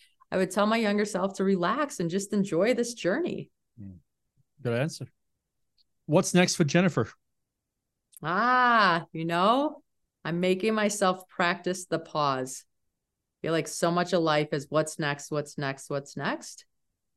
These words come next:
Speaker 1: that we sometimes forget to appreciate what is. I'm a very quick start. I'm a hard stop. So I promised myself that I'd give myself at least twelve months before I took on something else to make sure that it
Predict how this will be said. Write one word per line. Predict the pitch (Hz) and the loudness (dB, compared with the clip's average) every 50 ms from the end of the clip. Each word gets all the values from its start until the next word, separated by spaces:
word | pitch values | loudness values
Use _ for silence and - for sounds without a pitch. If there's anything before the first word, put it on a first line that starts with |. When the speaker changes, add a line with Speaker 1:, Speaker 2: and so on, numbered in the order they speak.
| _ - | _ -4
Speaker 1:
that | 151 147 | -4 -2
we | 156 160 | -2 -2
sometimes | 156 160 - 165 156 156 - 165 156 156 151 - - - | -4 -4 -4 -4 -4 -2 -2 -2 -2 -2 -4 -6 -10 -10
forget | - 165 151 147 151 147 151 | -8 -6 -2 -2 -2 -2 -2
to | - 170 | -4 -4
appreciate | 151 147 - _ - - 151 147 - - 156 151 151 151 - | -4 -6 -8 _ -8 -8 -6 -6 -6 -4 -4 -4 -4 -4 -4
what | 156 151 151 - | -2 -2 -2 -4
is. | - - 131 131 175 262 330 339 - - - - _ _ _ _ _ _ _ _ _ - | -4 -4 -4 -2 -2 -2 -2 -4 -6 -10 -14 -18 _ _ _ _ _ _ _ _ _ -8
I'm | 156 165 | -4 -2
a | 160 151 | -2 -2
very | 143 135 - - 180 175 165 170 170 165 | -2 -4 0 2 4 6 6 6 4 2
quick | 170 170 - 175 165 165 | 2 0 -2 -2 -2 -2
start. | - - - - 160 151 160 214 269 277 - - | -6 -8 -2 0 2 4 4 2 2 -2 -4 -6
I'm | - 147 139 | -6 -4 -4
a | 139 | -4
hard | 139 - - 165 160 156 151 151 | -6 -6 -2 0 2 2 0 -2
stop. | - - - - 139 131 147 208 247 - - _ _ _ _ _ _ _ _ _ | -6 -8 -6 -4 -2 0 0 -2 -2 -6 -10 _ _ _ _ _ _ _ _ _
So | _ - - 160 | _ -6 -2 0
I | 156 147 | 0 -2
promised | 151 - - - 165 160 160 170 170 170 170 - | -2 -4 -4 -2 0 2 2 2 0 -2 -4 -4
myself | 170 160 156 - - 160 147 147 147 | -4 -4 -4 -4 -2 0 0 0 0
that | - 151 | -2 -2
I'd | 143 143 143 | -2 -2 -2
give | 160 151 156 | -4 -4 -2
myself | 165 156 147 - 160 147 - | -4 -6 -4 -2 -4 -2 -2
at | 147 - | -4 -4
least | - 202 240 262 262 262 - - | -4 -2 0 0 -2 -2 -2 0
twelve | - 208 190 180 160 | 2 4 4 4 2
months | 165 156 156 156 160 - | 0 -2 -2 -2 -4 -4
before | - 170 165 - 156 151 | -6 -8 -4 -2 0 0
I | 151 147 | 0 0
took | 147 - - 160 - | -2 -4 -6 -6 -4
on | 156 147 143 | -4 -6 -6
something | 143 - - 156 147 - 160 156 156 | -6 -6 -4 -4 -4 -4 -6 -6 -6
else | - - 147 147 160 214 277 269 - - - - _ _ _ _ _ _ _ _ | -6 -4 -2 0 0 0 -2 -4 -8 -10 -12 -14 _ _ _ _ _ _ _ _
to | 175 | -2
make | 165 160 160 | -2 -2 -2
sure | 160 - 170 160 160 147 | -2 -2 0 0 2 2
that | 160 156 151 | 2 2 0
it | 151 151 147 147 | 0 -2 -4 -8